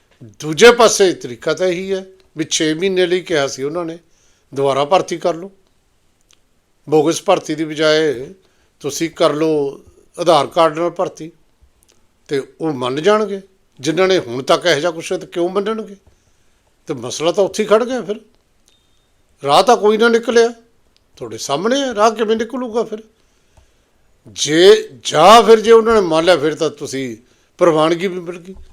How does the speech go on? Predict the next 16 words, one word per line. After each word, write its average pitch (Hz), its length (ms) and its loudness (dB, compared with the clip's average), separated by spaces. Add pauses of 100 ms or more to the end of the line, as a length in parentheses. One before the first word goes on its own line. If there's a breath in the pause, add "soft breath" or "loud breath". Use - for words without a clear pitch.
(200)
ਦੋ 147 280 -4
ਗੱਲਾਂ 202 280 2
ਤਾਂ 202 100 0
ਫਿਰ 196 100 -8
ਸਵਾਲ 175 300 -4
ਖੜ੍ਹੇ 202 220 -8
ਹੋ 196 100 -8
ਗਏ 190 160 -18 (720)
ਕਿ 190 120 2
ਹੁਣ 156 680 -2
ਤੁਹਾਨੂੰ 156 380 -6
ਚੋਣ 160 260 -4
ਕਮਿਸ਼ਨ 156 380 -6
ਨਹੀਂ 175 140 -2
ਕੁਛ 165 140 -6
ਕਹੂ, 185 380 -8